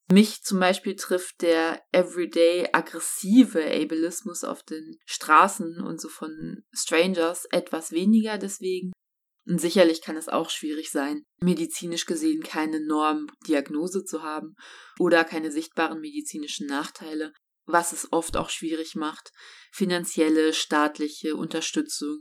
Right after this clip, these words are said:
und Hilfe und Lebensgrundlage zu bekommen. Und ganz besonders gehen meine Gedanken hier an Anton Blume, eine Transbutch. Anton Blume ist zweitausendsieben an einem Vulvakarzinom gestorben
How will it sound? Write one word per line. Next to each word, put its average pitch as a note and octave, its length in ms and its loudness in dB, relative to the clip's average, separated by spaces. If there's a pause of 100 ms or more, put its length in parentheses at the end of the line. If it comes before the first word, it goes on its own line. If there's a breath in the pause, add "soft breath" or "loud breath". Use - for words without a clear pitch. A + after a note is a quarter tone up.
und D#3 180 -6
Hilfe D3+ 500 -2
und D3+ 480 -6 (200)
Lebensgrundlage C#3+ 880 0
zu - 160 -12
bekommen. - 500 -10 (1160)
Und F3 140 -8
ganz E3+ 200 -4
besonders F#3 540 0
gehen F3 220 -6
meine E3 240 -8
Gedanken E3 400 -4
hier E3 540 -6
an D#3+ 180 -6
Anton D#3 420 -10
Blume, F3+ 480 -4 (200)
eine D#3 180 -8
Transbutch. - 1120 -6 (300)
Anton F3+ 200 2
Blume F#3+ 260 6
ist - 260 -6
zweitausendsieben E3 880 -6
an D3+ 140 -4
einem D#3+ 260 -6
Vulvakarzinom D#3 920 -6
gestorben D#3 720 -14